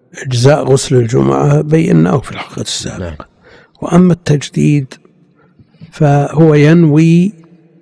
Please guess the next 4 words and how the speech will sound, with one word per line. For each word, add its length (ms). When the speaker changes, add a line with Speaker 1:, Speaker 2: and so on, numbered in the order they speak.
Speaker 1:
تجديد 560
الوضوء 720
عند 180
الوضوء، 480